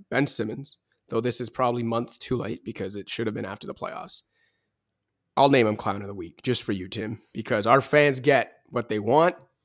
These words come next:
They get what they deserve. And at this point, if Ben Simmons gets what he deserves, he'll be playing basketball in Sacramento or something for the next five years because,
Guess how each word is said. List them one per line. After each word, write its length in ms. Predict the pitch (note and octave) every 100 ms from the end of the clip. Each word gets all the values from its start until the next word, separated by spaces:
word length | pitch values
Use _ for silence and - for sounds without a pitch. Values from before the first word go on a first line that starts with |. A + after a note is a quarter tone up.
| _ _ _ _ _ _
They 160 | - G#2
get 220 | B2+ C3
what 140 | D3+
they 80 | D#3
deserve. 520 | D3 A#2+ A#2+ G#2+ A2 A2+ _ _ _ _ _ _ _ _ -
And 120 | E3+
at 80 | F#3+
this 140 | C4+
point, 220 | - B3+
if 80 | A#3
Ben 160 | A3 G3
Simmons 280 | G3+ F3+
gets 220 | D3+ D#3+ -
what 80 |
he 60 | D3+
deserves, 360 | C#3 C3+ C3+ B2
he'll 100 | C3+
be 100 | B2+
playing 220 | C#3+ B2+
basketball 440 | A#2 A#2+ - A#2
in 80 | A2+
Sacramento 560 | - A#2 - A2 G#2 F#2+
or 100 | F#2+
something 280 | - D#2+
for 100 | G2+
the 80 | G#2
next 220 | G#2 G#2
five 320 | - G2+ F#2+ G2+
years 240 | F2+ -
because, 720 | G2+ - G#2 G2 G2 - -